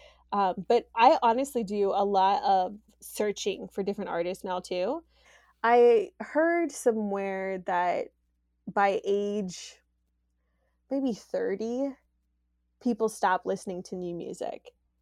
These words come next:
And I don't know, like, if, how true that is, but it definitely made me realize,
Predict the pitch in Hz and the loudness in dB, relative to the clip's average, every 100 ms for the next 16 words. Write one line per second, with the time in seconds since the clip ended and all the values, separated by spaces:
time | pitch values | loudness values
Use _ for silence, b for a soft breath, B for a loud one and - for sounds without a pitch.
0 | _ _ - 240 254 311 302 240 208 196 | _ _ 2 4 8 6 6 4 4 4
1 | - 214 196 - _ _ _ _ _ _ | 2 -2 -2 -4 _ _ _ _ _ _
2 | _ _ _ - 220 208 - - _ 220 | _ _ _ 4 6 4 -6 -20 _ 2
3 | 233 247 247 247 214 208 190 202 311 349 | 6 6 6 0 2 2 2 4 2 -2
4 | - _ _ _ _ _ _ _ - 240 | -14 _ _ _ _ _ _ _ 0 4
5 | 240 226 277 262 311 294 247 214 214 214 | 6 6 4 2 0 -2 -2 2 2 2
6 | 214 196 196 202 196 | -2 0 2 2 2